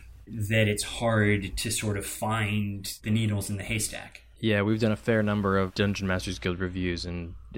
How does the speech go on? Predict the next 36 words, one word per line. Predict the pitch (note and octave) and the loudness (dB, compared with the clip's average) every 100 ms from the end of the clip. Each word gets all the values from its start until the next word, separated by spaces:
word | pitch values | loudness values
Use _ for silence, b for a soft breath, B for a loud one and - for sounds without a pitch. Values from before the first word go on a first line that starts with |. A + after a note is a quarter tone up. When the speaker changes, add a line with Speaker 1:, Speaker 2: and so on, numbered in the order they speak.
| G2 | -6
Speaker 2:
I | G#2 | -4
think | G2 G2 | -4 -2
we | G2+ | -2
definitely | F#2 - G#2+ | -2 -4 -6
agree | G2 G#2 | -2 -2
with | F2+ - | -2 2
you. | |
Speaker 1:
Yeah, | D3 - - | 2 2 -2
and | C#3 | -2
I | D3 | -2
think | - F#3 C#3+ | 0 0 0
that's | C#3 D3 - | -2 -2 -2
really | B2+ C3 D3 B2+ A#2 | -4 -2 -2 -2 -4
where | A2+ | -4
it's | A2 - | -4 -4
gonna | B2 G#2+ | -6 -8
come | - A2 | -6 -4
down | G#2+ G#2 G#2+ | -2 0 0
to, | G#2 A2 G#2 G#2 - - _ - - | -2 -2 0 -2 -6 -18 _ -20 -4
does | B2 B2 A2+ | -2 0 -4
the | G#2 | -8
community | - A2 B2 C#3 A2+ G#2 | -6 -4 -2 -2 -2 -2
become | G2+ G#2 G#2 | -2 -4 -4
strong | G2+ - B2 B2+ | -4 -4 -2 -2
enough | F#2+ F2 G#2+ - - b b b b | -2 -6 -10 -14 -20 b b b b
that | G#2+ G2 G#2+ G#2 G#2+ | -10 0 0 0 0
there | G#2 G2 | 0 0
are | A2 A#2+ A#2 A2+ A2 G#2 | 0 2 2 2 2 0
names | G2+ G#2 G#2 G2+ | 0 0 0 -2
people | G#2+ G#2 G2 | -6 -6 -6
trust, | - G2+ G2 - - - - - - - | -4 -2 0 -2 -6 -10 -18 -18 -18 -12
either | D3 C#3 B2 A#2 | -4 -2 0 0
as | A2+ A2 | 2 0
writers | G2 G#2+ A2+ A2+ A2 | 0 0 0 -2 -4
or | - A2 G2+ | -2 0 0
reviewers? | G2 F2 A#2+ E3 - - - - | -2 0 0 0 -2 -8 -8 -8